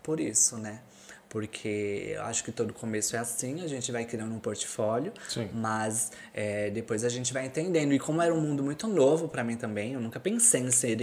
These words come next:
Speaker 1: influencer, em, em crescer desse jeito. E fui começando a entender que, né, tempo é dinheiro,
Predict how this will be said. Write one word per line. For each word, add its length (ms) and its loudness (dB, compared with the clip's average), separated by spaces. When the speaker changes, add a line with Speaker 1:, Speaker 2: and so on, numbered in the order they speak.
Speaker 1:
influencer, 760 -4
em, 380 -8
em 100 -8
crescer 400 2
desse 260 -2
jeito. 420 -2
E 500 2
fui 180 2
começando 380 2
a 40 0
entender 480 0
que, 120 -10
né, 260 -6
tempo 320 0
é 20 2
dinheiro, 720 4